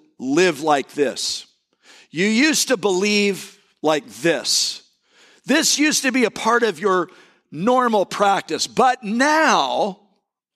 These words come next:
amen, "but now, because of God's grace, you're moving in this direction."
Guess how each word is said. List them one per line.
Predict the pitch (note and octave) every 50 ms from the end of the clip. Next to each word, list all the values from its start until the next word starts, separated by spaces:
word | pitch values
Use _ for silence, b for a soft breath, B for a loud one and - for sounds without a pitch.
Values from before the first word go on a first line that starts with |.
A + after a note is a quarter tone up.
| _
amen, | - A2+ A2+ A2+ C#3 C#3+ B2 G#2 G2+ G#2
"but | - D#3 D#3+ D#3+
now, | - E3 A3 C4 C#4+ D#4 D#4+ C#4+ F3+ C#3+ B2+ B2 C3+ E3+ G#3 - _ _ _ _ _ _ _ _ _ _ _ _ _ _ _ _ _ _ _ _ _ _ _ -
because | C#3+ C3 - F3+ F3+ D3+
of | F#3 F#3+ -
God's | - F#3 F3 F3 E3+ B2+
grace, | - - E3+ F#3 F3 E3 C#3 B2+ A#2+ - - - - _
you're | - C3 C#3 D3+
moving | D3 C#3+ C#3+ C#3 C3 C#3 C3
in | B2+ C3 B2+
this | D3 D#3 - -
direction." | - - A2 G2 F#2 F2+ - - - - -